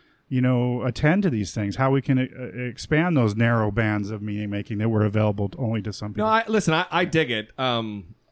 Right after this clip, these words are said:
Speaker 2: I mean, I've never, it's e-, it's easy to sit back and say, "I've never been a fan of racism."
Speaker 1: Mm-hmm.
Speaker 2: But really digging down and boring down into the systemic oppression of,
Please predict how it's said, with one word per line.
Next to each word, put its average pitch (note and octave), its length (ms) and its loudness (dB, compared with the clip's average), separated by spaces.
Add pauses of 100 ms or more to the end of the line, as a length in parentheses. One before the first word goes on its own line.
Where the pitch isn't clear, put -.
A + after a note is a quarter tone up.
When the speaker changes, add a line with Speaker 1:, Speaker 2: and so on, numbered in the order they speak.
(140)
Speaker 2:
I D#3 80 -2
mean, E3 120 0
I've E3+ 120 2
never, D#3 460 2 (300)
it's - 240 -10
e-, C#4 160 -12
it's G3+ 160 -4
easy F#3 240 0
to C#3+ 80 -2
sit C3+ 240 -4
back C3 220 0
and B2 100 -8
say, A#2+ 160 0
"I've F3+ 260 2
never F3+ 240 2
been D3 140 2
a C3 60 0
fan C3 260 0
of A#2+ 80 0
racism." G#2 680 -2 (140)
Speaker 1:
Mm-hmm. A2 180 -16 (260)
Speaker 2:
But E3+ 240 -2
really G3 680 -2 (800)
digging A#3 400 -2
down D#3+ 480 0
and B2 140 -6
boring F#3+ 360 2
down D3+ 340 0
into B2 760 -2 (680)
the C#3 220 -2
systemic G3+ 720 -4
oppression E3 760 -4 (240)
of, B2 280 -2